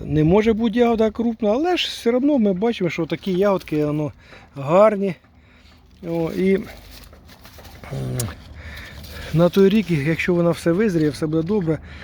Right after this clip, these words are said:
Вдома в мене там п'ять прививок зроблені, теж, до речі, гарно пішли.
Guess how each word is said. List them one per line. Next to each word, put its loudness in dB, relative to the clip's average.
Вдома 4
в 2
мене 2
там 0
п'ять -2
прививок 0
зроблені, 0
теж, -2
до 0
речі, 0
гарно -2
пішли. -4